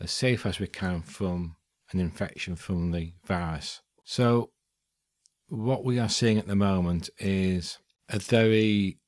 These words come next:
uh, rapidly moving, um,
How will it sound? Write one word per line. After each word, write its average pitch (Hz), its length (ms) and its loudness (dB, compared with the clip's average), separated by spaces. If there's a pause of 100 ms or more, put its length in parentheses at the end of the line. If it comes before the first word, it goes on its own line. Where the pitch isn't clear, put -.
uh, 87 340 -2
rapidly 98 680 0
moving, 92 760 0 (300)
um, 80 420 -8